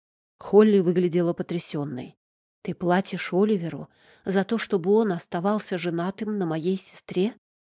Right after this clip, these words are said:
«Только первые десять лет», смущённо ответил он. «Почему Холли так расстроилась?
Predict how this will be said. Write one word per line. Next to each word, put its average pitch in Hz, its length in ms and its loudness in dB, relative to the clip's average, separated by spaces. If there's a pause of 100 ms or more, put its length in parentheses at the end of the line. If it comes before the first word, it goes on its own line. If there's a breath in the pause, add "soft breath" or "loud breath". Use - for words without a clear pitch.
(220)
«Только 185 320 4
первые 180 440 2
десять 165 420 -6
лет», 175 360 -2 (280 soft breath)
смущённо 175 640 0
ответил 170 480 0
он. 175 200 0 (800)
«Почему 180 360 -2
Холли 170 340 0
так 156 240 -4
расстроилась? 170 760 -2